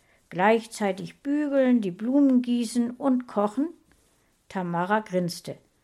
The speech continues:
Rein theoretisch ginge das. Zugegeben, zu Anfang habe ich das gemacht, wenn das Gequatsche zu lang wurde.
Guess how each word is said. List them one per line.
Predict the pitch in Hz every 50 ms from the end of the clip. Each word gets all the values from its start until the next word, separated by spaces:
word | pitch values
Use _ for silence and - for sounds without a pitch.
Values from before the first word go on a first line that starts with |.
| _ _ _ _
Rein | - 127 139 160 180 196 196 202 196
theoretisch | - 202 196 196 196 190 175 185 190 214 233 226 - 240 226 214 - -
ginge | - 214 226 247 247 226 196
das. | - 170 151 156 - - _ _ _ _ _ _ _ _
Zugegeben, | - - 214 247 247 269 247 - 202 190 180 175 170
zu | 170 - -
Anfang | 165 180 196 214 240 233 233 214
habe | 196 208 208 208 202 208
ich | 196 196 -
das | - 190 185 - -
gemacht, | 185 175 185 196 214 208 - - _ _ _ _ _ _ _ _ _
wenn | - 170 170 175 175 175 165 165
das | 175 170 165 -
Gequatsche | 170 156 - - - - 196 202 202 - - 165 170
zu | - - 175
lang | 170 180 185 190 208 208 190 175
wurde. | 165 165 156 160